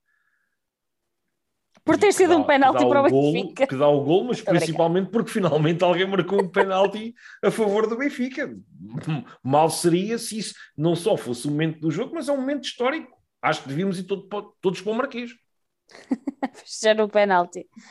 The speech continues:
Speaker 1: Ah, eu, eu também tinha escolhido aqui o penalti defendido do, do Vlaco Dimos. Lá está, o penalti falhado do Aroca. Porque eu não sei como é que a equipa reagiria se,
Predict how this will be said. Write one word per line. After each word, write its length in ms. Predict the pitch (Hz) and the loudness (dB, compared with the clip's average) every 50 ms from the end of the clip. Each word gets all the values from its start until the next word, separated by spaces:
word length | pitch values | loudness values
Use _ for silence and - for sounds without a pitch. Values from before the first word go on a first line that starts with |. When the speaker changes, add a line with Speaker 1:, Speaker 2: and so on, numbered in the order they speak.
| - - - - - - _ _ - | -20 -20 -20 -20 -20 -20 _ _ 0
Speaker 1:
Ah, 300 | - 240 247 247 247 247 247 | 4 4 6 8 6 6 6
eu, 140 | - 269 269 254 240 - - | 6 4 2 2 0 0 0
eu 80 | 214 | 2
também 300 | 208 233 220 208 202 202 | 4 4 2 2 2 0
tinha 260 | 202 226 208 208 202 | 0 -2 -2 0 0
escolhido 440 | 202 202 - - - 208 202 202 202 | 0 -2 -4 -8 -6 -2 -2 0 0
aqui 200 | 202 196 - 208 | 0 -2 2 0
o 60 | 196 | 0
penalti 460 | 196 - 202 196 190 196 190 - 220 208 | 2 2 2 4 2 2 0 -2 -6 -6
defendido 680 | - - - 226 202 190 185 180 180 180 196 233 285 _ _ _ _ _ _ _ _ _ _ _ _ _ _ _ - | -6 -6 -2 -2 0 0 0 0 0 0 -2 -6 -12 _ _ _ _ _ _ _ _ _ _ _ _ _ _ _ -4
do, 680 | - 196 190 185 180 180 175 175 170 170 165 160 - _ _ _ - | 0 2 2 2 2 2 0 0 -2 -2 -4 -6 -8 _ _ _ -16
do 120 | - 185 185 | -12 -10 -2
Vlaco 340 | 180 180 175 175 - 190 180 | 2 2 2 2 2 0 0
Dimos. 580 | 180 180 180 190 196 202 202 - - - - _ - | 0 0 -2 -2 -4 -6 -8 -10 -16 -18 -18 _ -6
Lá 60 | 190 | -6
está, 260 | 180 - - 180 185 - | -6 -4 -4 -4 -6 -6
o 60 | - - _ | -8 -14 _
penalti 300 | - 180 175 165 165 - | -4 -2 -2 -2 -2 -4
falhado 380 | - - 185 180 175 175 175 180 | -4 -2 0 2 2 2 2 2
do 80 | 185 | 2
Aroca. 420 | 185 185 196 196 190 196 - 196 - _ _ _ _ - - - - - - - _ _ - | 4 4 4 2 2 0 -6 -8 -8 _ _ _ _ -20 -20 -20 -20 -20 -20 -20 _ _ 0
Porque 640 | 233 254 262 240 226 - 233 247 247 240 233 233 226 | 4 4 4 4 2 0 0 4 4 6 6 4 4
eu 100 | - 220 226 | 2 2 2
não 100 | 226 226 | 2 0
sei 180 | 220 - 226 | 0 0 -2
como 200 | 220 - 233 220 | -2 -2 -2 -2
é 60 | 220 220 | -2 0
que 120 | 220 233 | 0 -4
a 20 | |
equipa 360 | 226 214 - 226 214 - 220 220 | -4 -4 -8 -14 -8 -2 -2 -2
reagiria 760 | 214 226 226 220 226 208 220 214 208 214 208 208 208 208 208 | 0 2 2 2 0 0 -4 -6 -4 -4 -2 -2 -2 -2 -2
se, 300 | 208 - - - - | -2 -4 -6 -4 -4